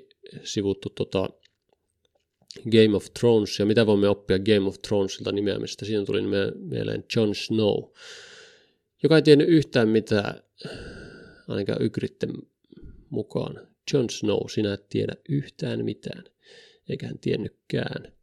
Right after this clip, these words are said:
Ja Jon Snow, voisiko olla Jon Snown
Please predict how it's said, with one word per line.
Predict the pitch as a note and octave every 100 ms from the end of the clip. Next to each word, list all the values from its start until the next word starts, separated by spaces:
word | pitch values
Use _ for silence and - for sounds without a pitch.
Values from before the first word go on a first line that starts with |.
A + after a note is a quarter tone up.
| _ _ _ _ _ _ _ _ _ _ _ _ _ _ _ _ _
Ja | G#2+ G#2 _ _ _ _ _ _ _ - - - - - - _ _ -
Jon | B2+ A#2
Snow, | - - A2+ G#2 - - - _ _ -
voisiko | A2+ -
olla | A#2+ A2+ _ _ _ _ _ -
Jon | C#3 B2
Snown | - B2 A#2+ A2 F#2+